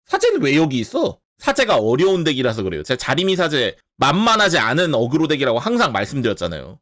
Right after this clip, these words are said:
아니, 레니어님, 자리미 사제가 뭐가 어렵다는 거예요? 이 고인물들은 그렇게 느낄 수 있는데 자리미 사제가 뉴비에 하기, 뉴비들이 하기엔 분명 어려운 덱이라는 거야. 그래서 지금 사황은 얘네들이야. 어? 성기사가 카이도고,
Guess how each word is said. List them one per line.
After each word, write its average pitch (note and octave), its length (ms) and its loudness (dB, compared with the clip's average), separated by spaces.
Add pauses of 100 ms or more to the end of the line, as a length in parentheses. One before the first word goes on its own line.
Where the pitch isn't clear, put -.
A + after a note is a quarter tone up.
(140)
아니, A3 220 0
레니어님, F#3+ 420 0
자리미 G#3+ 300 -2
사제가 G3 260 0
뭐가 D#3 280 0
어렵다는 E3 420 0
거예요? G#2 380 -2 (200)
이 D#3+ 120 -2
고인물들은 A#3+ 760 0
그렇게 F3 280 2
느낄 F#3 220 0
수 F3 100 -6
있는데 A#2+ 680 -2 (120)
자리미 G#3 400 0
사제가 F#3 300 2
뉴비에 D3+ 360 0
하기, E3+ 340 -4
뉴비들이 D#3+ 420 0
하기엔 D#3 380 -4
분명 A#3 520 2
어려운 C3 320 2
덱이라는 F2+ 340 -4
거야. B1+ 260 -16
그래서 C3+ 600 -4 (220)
지금 C#4+ 320 2
사황은 D#4 580 2
얘네들이야. C3 960 0 (220)
어? - 260 -2 (240)
성기사가 B3+ 520 0
카이도고, F3+ 1000 2